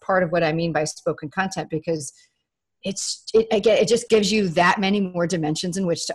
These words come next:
really assess somebody. You get to see,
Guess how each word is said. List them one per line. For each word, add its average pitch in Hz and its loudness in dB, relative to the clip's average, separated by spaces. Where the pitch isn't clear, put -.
really 185 2
assess - -2
somebody. 147 -8
You 185 0
get 208 -2
to 220 -2
see, 202 -4